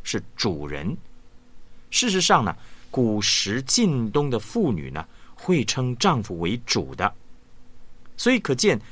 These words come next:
在当时妇女的地位情况，所谓啊，“一次不忠，百次不容”啊。做丈夫的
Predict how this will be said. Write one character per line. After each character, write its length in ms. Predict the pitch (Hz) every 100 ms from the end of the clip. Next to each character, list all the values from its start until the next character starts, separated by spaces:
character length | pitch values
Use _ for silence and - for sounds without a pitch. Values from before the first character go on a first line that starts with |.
| -
在 160 | 190 160
当 300 | - 233 233
时 240 | - 113
妇 400 | - - 240 196
女 120 | 107
的 120 | 85 98 -
地 220 | 220 139
位 240 | 110 110 85
情 400 | - - 151 87
况， 260 | - - - - - - - - - - - - - - - - - - - -
所 220 | - 107
谓 160 | 135 98
啊 80 | - - -
，“一 120 | - 226
次 500 | - - - 156 85 -
不 100 | 170
忠， 380 | - 180 165 165 - - - -
百 320 | 113 85 73 -
次 420 | - - 156 90 -
不 80 | 131
容” 260 | 87 65 90
啊。 120 | - - - - - - - - - - - - - -
做 180 | - 269
丈 240 | 233 277
夫 140 | 190 165
的 160 | 123